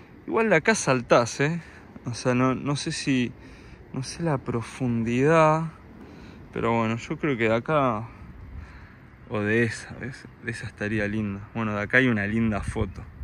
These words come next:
A ver, una persona ahí sentada en esa piedra. Con esa vista, boludo, hermoso. Y acá igual no es tanto, o sea, deben ser, a ver, esa ahí está como más marcada.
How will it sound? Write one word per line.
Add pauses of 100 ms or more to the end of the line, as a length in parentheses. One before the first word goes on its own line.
(460)
A
ver,
una
persona (480)
ahí
sentada
en
esa
piedra. (2250)
Con
esa
vista,
boludo, (140)
hermoso. (720)
Y
acá
igual
no
es
tanto,
o
sea, (160)
deben
ser, (640)
a
ver,
esa
ahí
está
como
más
marcada.